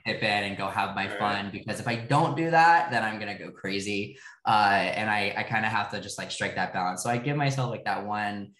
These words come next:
Speaker 1: night a week to kinda get wild, and I still, um, I, you know, I'm able to balance that. And I have my friends that I can totally
Speaker 2: Yeah.
Speaker 1: turn up with, and then I have,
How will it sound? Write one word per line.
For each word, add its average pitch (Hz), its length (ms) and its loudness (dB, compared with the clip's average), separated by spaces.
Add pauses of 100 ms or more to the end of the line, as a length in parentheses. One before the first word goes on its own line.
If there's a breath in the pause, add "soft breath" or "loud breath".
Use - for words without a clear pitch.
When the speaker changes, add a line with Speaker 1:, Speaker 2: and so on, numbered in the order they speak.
(180)
Speaker 1:
night 98 200 0
a 98 60 -4
week 98 260 -6
to - 60 -14
kinda 101 280 -2
get 98 180 -2
wild, 131 480 6
and 110 160 2
I 104 140 0
still, 104 720 -2
um, 90 560 -2 (140)
I, 98 200 -2
you 101 100 -6
know, 98 60 -4
I'm 98 140 -2
able 95 180 -8
to 95 80 -6
balance 92 380 -2
that. 90 220 -6
And 101 80 -4
I 104 80 2
have 113 280 2
my 107 140 0
friends 117 420 -2 (320 loud breath)
that 117 80 2
I 110 60 2
can 113 100 -2
totally 123 280 4
Speaker 2:
Yeah. 123 60 2
Speaker 1:
turn 117 240 -2
up 120 220 0
with, 156 300 0
and 113 100 -6
then 107 140 -4
I 107 80 -4
have, 101 460 -4